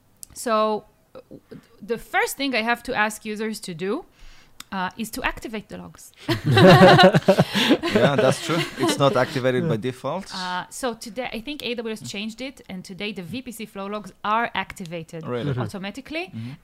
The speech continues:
Speaker 1: Uh, but, uh, when activated, you can choose if to keep the accepted traffic logs, the rejected traffic logs, or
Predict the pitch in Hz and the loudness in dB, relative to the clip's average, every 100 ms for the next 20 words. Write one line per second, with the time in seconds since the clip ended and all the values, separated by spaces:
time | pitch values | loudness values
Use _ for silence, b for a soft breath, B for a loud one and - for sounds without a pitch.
0 | - 196 - 160 220 - - - - B | -10 -10 -8 -2 -2 -4 -16 -18 -20 B
1 | B B 190 190 - 220 226 285 - 349 | B B -8 -6 -4 -4 -4 -6 -6 -6
2 | 247 226 226 202 214 - 185 185 277 277 | -6 -4 -6 -6 -10 -8 -12 -8 -8 -8
3 | 220 208 - - 220 - 233 214 - - | -8 -12 -12 -14 -12 -10 -10 -10 -12 -12
4 | 165 190 - 165 - - 170 160 - 185 | -14 -12 -12 -16 -16 -14 -14 -16 -16 -14
5 | 220 214 254 - 254 302 220 160 175 180 | -12 -12 -12 -10 -8 -8 -10 -10 -10 -12
6 | 175 - 190 202 294 254 302 294 285 320 | -16 -10 -8 -8 -10 -10 -10 -10 -10 -6
7 | 330 - - - 240 254 | -6 -6 -14 -2 -2 -2